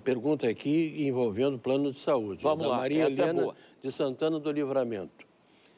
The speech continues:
Speaker 1: Ela tem um plano de saúde faz mais de sete anos. Fiz o plano, pois o médico que consulta é credenciado. Agora, sem qualquer aviso, o plano descredenciou meu médico e eu não posso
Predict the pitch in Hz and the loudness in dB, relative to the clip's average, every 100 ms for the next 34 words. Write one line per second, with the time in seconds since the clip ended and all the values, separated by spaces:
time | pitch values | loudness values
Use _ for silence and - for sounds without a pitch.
0 | _ _ 123 127 147 170 151 165 156 139 | _ _ 0 0 2 0 2 0 0 -2
1 | - 131 175 170 151 117 135 151 - 151 | 0 2 2 0 -2 0 0 0 0 -2
2 | 143 - 143 120 87 - - _ _ _ | -2 0 0 0 -4 -14 -20 _ _ _
3 | _ _ _ _ - 196 202 202 - 185 | _ _ _ _ -2 -2 0 -2 2 2
4 | 220 190 196 180 165 160 196 190 139 107 | 2 0 0 0 0 2 2 0 -4 -14
5 | 123 - 139 131 - 165 175 170 180 170 | -16 -8 -6 -6 -4 -4 -2 -2 -2 0
6 | 190 202 - 143 110 - - _ _ _ | -2 -4 0 2 0 -8 -20 _ _ _
7 | _ - _ _ _ 117 123 185 226 170 | _ -20 _ _ _ -2 2 2 2 -2
8 | - 262 254 175 120 131 110 90 110 196 | -2 -2 2 0 2 0 0 -4 -4 -4
9 | 135 95 113 117 - 185 202 147 170 208 | -4 -10 -10 -10 0 2 2 0 0 0
10 | - 196 202 190 180 - 185 196 185 165 | -2 0 2 2 0 0 2 4 4 0
11 | 143 151 165 110 - - - _ - - | 0 0 0 -2 -10 -20 -20 _ -20 -18
12 | - - - 147 180 196 202 196 170 180 | -18 -18 -2 2 4 4 0 0 0 0
13 | - - - | -2 -16 -20